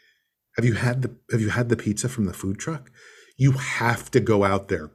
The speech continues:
Go get it. They're gonna run out. Go out there and get the pe-," like, she was so, and I do trust her. So I was like,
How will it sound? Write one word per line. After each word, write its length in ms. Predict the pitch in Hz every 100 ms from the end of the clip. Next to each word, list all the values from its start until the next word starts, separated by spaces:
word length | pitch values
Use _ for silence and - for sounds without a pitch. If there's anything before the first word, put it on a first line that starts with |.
| _
Go 580 | 143 135 139 147 147 175 - 131
get 240 | 135 127
it. 240 | 127 127 127 - - _
They're 120 | 135
gonna 360 | 135 131 160 180
run 240 | 175 175
out. 340 | 160 143 139 135
Go 220 | 143 127 -
out 260 | 170 170
there 180 | 180 175
and 240 | 160 131
get 280 | 135 151 151
the 100 | -
pe-," 320 | 131 - 190 190
like, 360 | 143 131 131 - - - _ -
she 140 | -
was 200 | 151 139
so, 160 | 175 160
and 140 | 156
I 100 | 156
do 240 | 135 214
trust 440 | - - 170 185 -
her. 160 | 208 214
So 140 | 190
I 80 | 143
was 160 | 139 135
like, 320 | 127 120